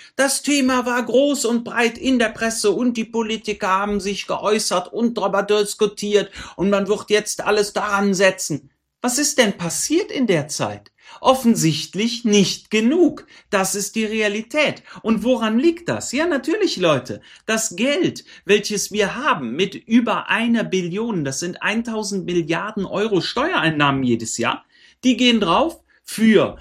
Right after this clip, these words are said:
Ukraine, für N G Os, für irgendwelche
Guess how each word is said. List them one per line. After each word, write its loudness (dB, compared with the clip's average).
Ukraine, 0
für 2
N 2
G 0
Os, -2
für 4
irgendwelche 2